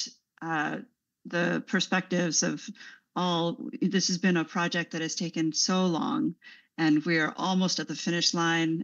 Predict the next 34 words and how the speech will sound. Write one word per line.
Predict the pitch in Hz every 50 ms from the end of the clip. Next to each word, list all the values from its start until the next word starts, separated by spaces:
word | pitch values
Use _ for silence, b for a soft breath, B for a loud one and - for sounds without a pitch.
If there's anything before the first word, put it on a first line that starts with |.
| - -
Uh, | 160 156 -
it's | - 165 - -
had | 185 180 170 170
its | 170 - 185
bumps, | - 165 160 165 165 - - - - - - - - -
uh, | 170 156 156 147 127 - - _ - -
i-, | - - - _
irrigation | - 185 180 175 - 190 180 - - 185 175
wise, | 170 165 175 175 175 185 190 170 - -
and | 180 180 170 170 175 185 208 - - _ B B B B B B - 214 - -
with | 190 185 -
all | 190 190 185
this | 180 196 180 - 175
rain, | 170 185 180 180 180 180
this | 180 175 -
rain | 190 202 196 190
is | 185 165 175
not | 185 180 175 -
going | - 185 180 175 175
away. | 180 170 170 170 165 165 165
This | 160 151 -
is | 160 180
a | 180
new | 175 170 170 170 165
normal | 160 165 156 147 160 156 151 151 - - - _ _
in | - 156 -
terms | - 165 160 - -
of, | 156 - - - B B B B B B B B B B
uh, | - 160 156 - -
climate | - - - 170 165 160 - -
impact. | - 170 165 - 175 156 - - - -
So, | - - - - 180 175 170 170 170 B B B B B B B B B B _ _ -
uh, | 180 165 160 170 - - - _ _ _ _ _ _ _ _ _ 185
we're | 175 185 -